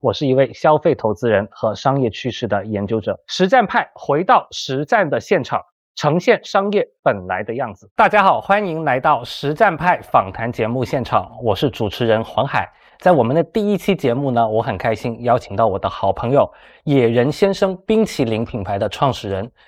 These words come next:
崔建维崔总。野人先生这个品牌呢，我一直都感到很好奇。其实你们不是个新品牌，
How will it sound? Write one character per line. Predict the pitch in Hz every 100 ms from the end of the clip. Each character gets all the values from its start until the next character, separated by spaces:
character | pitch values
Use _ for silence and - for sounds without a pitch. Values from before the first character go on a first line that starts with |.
| _
崔 | - 151
建 | 160 131
维 | 113
崔 | - 226
总。 | -
野 | - 147
人 | 131
先 | 170 240
生 | 247
这 | 226
个 | 190
品 | - 104
牌 | 107
呢， | 117 131
我 | 123
一 | 131
直 | 147
都 | 147
感 | 107
到 | 120
很 | 120
好 | 95 160
奇。 | 123 - - _ _ _
其 | -
实 | 202
你 | 147
们 | 127
不 | 110
是 | 120
个 | 185
新 | - 226
品 | - 92
牌， | 101